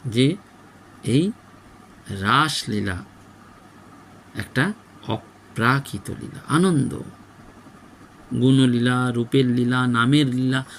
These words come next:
অনেক লীলা রয়েছে, কিন্তু এই লীলার একটা আধ্যাত্মিক তাৎপর্য রয়েছে একেবারে। এবং সেই জন্য বারবার মনে রাখতে হয় যে আধ্যাত্মিক রাজ্যে যখন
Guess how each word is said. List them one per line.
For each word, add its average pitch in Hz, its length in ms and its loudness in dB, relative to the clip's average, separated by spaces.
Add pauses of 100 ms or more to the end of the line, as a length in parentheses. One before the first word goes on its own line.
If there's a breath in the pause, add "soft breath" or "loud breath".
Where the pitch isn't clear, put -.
(140 loud breath)
অনেক 190 300 2
লীলা 135 300 2
রয়েছে, - 380 -10 (380 loud breath)
কিন্তু 147 180 0
এই 143 100 6
লীলার 151 300 2
একটা - 240 -8
আধ্যাত্মিক - 680 -10 (120)
তাৎপর্য - 560 -12
রয়েছে - 440 -18 (220)
একেবারে। - 400 -14 (880)
এবং 131 140 4
সেই 139 180 2
জন্য 190 260 2
বারবার 135 400 0
মনে 117 220 -4
রাখতে 104 300 -12
হয় 92 120 -12 (420 loud breath)
যে 127 340 2 (440)
আধ্যাত্মিক 135 760 -2
রাজ্যে 156 400 0
যখন 165 400 0